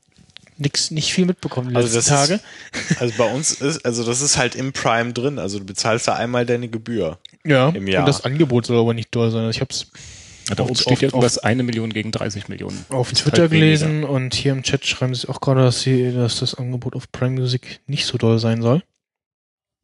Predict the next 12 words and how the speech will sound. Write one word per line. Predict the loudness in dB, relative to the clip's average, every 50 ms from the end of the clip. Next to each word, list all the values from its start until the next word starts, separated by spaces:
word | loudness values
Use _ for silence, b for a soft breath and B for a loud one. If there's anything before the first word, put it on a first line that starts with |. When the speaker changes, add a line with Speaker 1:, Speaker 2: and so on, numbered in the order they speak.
| _ _ _ _ _ _ _ B B B B B B B B B B B B B B B B B B _ _ 2
Speaker 1:
Ähm, | 4 6 6 8 6 6 6 4 4 2 0 -2 -4 -6 -8 -10 _ _ _ _ 0
ja, | 2 4 4
Google, | 4 2 0 0 0 0 0 -2 -4 -8 -12 -12 -8
genau, | -4 -4 -4 -4 -4 -6 -8 -8 -10 _ _ _ -2
bei | 0 0
Google | 0 0 -2 -2 -2
Music | 0 0 2 2 0 0
konntest | 0 -2 -4 -2 0 2
du | 2
ja | 4
sowieso | 4 4 2 2 0 0 0
schon | 0 0 0 0 0 -2 -4